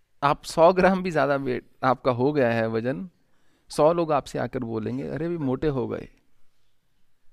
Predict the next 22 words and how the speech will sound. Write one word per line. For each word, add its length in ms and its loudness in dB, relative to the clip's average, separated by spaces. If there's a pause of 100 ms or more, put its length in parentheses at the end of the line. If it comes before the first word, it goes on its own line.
(340)
भाई, 140 -6
तुम्हें 300 -6
क्या, 120 -4
तुम्हारी 360 -6
रोटी 260 -6
खाई 200 -12
है? 260 -20 (2250)
आप 160 -6
इतनी 300 0
मेहनत 400 2
करके 380 2
पतले 320 0
हो 200 2
रहे 160 0
हैं, 100 -2
सौ 240 2
लोग 180 -2
आपके 360 -4
बोलेंगे, 400 -2
"कमजोर 400 -2
हो 160 -10
गए।" 220 -14